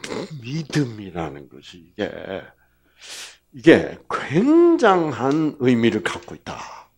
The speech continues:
그리고 힘을 갖고 있다는 것을 우리가, 아, 아, 저는 자꾸 그런 생각이 들어요. 왜?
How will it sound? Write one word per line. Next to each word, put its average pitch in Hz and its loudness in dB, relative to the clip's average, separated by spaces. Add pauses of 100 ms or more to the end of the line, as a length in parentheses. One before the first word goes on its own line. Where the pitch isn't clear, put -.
(500)
그리고 104 -8
힘을 262 0
갖고 - -10
있다는 - -12
것을 95 -6 (320)
우리가, 87 -10 (340)
아, - -12 (300)
아, - -16
저는 101 -4
자꾸 - -6
그런 104 -6
생각이 - -12
들어요. - -16 (1000)
왜? 78 -12